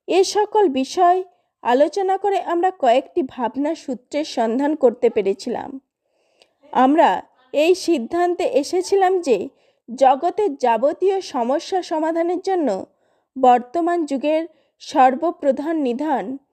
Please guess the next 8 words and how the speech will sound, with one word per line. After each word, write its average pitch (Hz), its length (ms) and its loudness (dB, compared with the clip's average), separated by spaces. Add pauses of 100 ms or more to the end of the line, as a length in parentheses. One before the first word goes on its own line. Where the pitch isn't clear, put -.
(360)
শ্রীরামকৃষ্ণের 302 1080 0
বাণীকে 277 680 0 (360)
আমাদের 285 380 -2 (100)
দেশের 262 440 0
দূর 269 300 -2
দূরান্তের 269 600 0
গ্রামে 233 480 -2
গঞ্জে, 247 600 -2